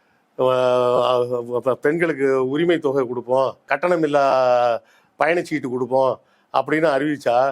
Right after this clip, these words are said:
எங்க ஆத்தா, எங்க அப்பத்தா எல்லாம் வந்து "உன்கிட்ட ஆயிரம் ரூபாய் கேட்டாங்களா?"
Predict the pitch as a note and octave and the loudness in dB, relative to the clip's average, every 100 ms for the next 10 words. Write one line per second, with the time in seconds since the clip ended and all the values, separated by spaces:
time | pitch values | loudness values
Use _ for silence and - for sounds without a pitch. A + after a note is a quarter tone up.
0 | B2 _ _ _ C#3 C#3 C3 C#3+ C#3+ C#3+ | -6 _ _ _ 0 2 2 2 0 0
1 | C#3+ C#3 C3 - D3 C#3+ C#3 C#3 C#3 C#3+ | 0 0 -2 -2 0 0 0 0 0 0
2 | C3 C3 C#3 C3 B2+ B2+ C3 C3+ C#3 C3 | 0 0 -2 0 0 0 0 0 0 -2
3 | A2+ G#2+ | -4 -2